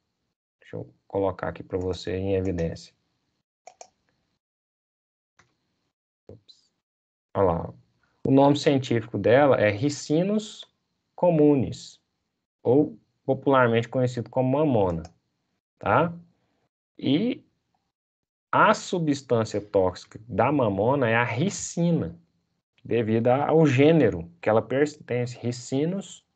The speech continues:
communis, certinho? E o que que essa substância causa aí, pessoal? Né? Então, Ricina communis, popularmente conhecido como mamona, né? Tem a, a, a, essa,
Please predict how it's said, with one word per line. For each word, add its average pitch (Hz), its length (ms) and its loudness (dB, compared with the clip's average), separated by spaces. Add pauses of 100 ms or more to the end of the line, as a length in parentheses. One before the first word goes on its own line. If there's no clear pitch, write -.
(120)
communis, 135 800 -4 (520)
certinho? 147 600 -2 (1600)
E 170 580 6
o 165 80 0
que 233 260 2
que 196 200 4
essa 170 300 6
substância 135 800 -2
causa 107 460 -2
aí, 92 120 -2
pessoal? - 500 -12 (240)
Né? 104 200 -4
Então, 110 340 -2
Ricina 120 540 0
communis, 143 760 -2 (640)
popularmente 123 600 2
conhecido 123 400 -6
como 117 200 -2
mamona, 131 720 2 (760)
né? 104 200 -6
Tem 131 420 0
a, 123 120 2
a, 104 800 0
a, - 80 -8
essa, 104 760 0